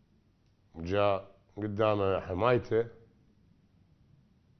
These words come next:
فتح الكاونتر والحجة إنه هو حاجز قبل. طبعًا مدراء المحطات في الخطوط الجوية العراقية سيادة وزير النقل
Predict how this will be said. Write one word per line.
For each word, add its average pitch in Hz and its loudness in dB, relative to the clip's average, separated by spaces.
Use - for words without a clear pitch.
فتح 160 6
الكاونتر 180 12
والحجة 147 6
إنه 120 4
هو 131 10
حاجز 120 8
قبل. 92 2
طبعًا 175 12
مدراء 196 12
المحطات 208 10
في 196 4
الخطوط 165 6
الجوية 170 8
العراقية 170 10
سيادة 160 8
وزير 151 10
النقل 170 8